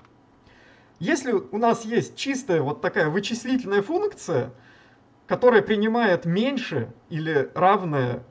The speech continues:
тридцати двум битам данных на вход, то мы просто можем прогнать цикл и перебрать абсолютно все варианты этих данных.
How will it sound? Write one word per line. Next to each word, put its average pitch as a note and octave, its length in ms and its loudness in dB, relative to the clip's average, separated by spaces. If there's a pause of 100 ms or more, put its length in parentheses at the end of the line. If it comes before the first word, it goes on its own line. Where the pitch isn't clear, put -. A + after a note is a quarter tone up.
(840)
тридцати G#3+ 440 -2
двум F3 280 -2
битам E3 380 -2
данных E4+ 380 2
на F3 120 -2
вход, - 300 -2 (200)
то F#3+ 80 0
мы B3+ 120 4
просто C#4 320 -2
можем G#3+ 460 2 (220)
прогнать G3+ 460 0
цикл - 440 -2
и G3+ 140 -4
перебрать G#3 500 2
абсолютно G3 580 -2
все A#3+ 280 -2
варианты E3 500 0
этих D#3+ 300 -6
данных. B2 320 0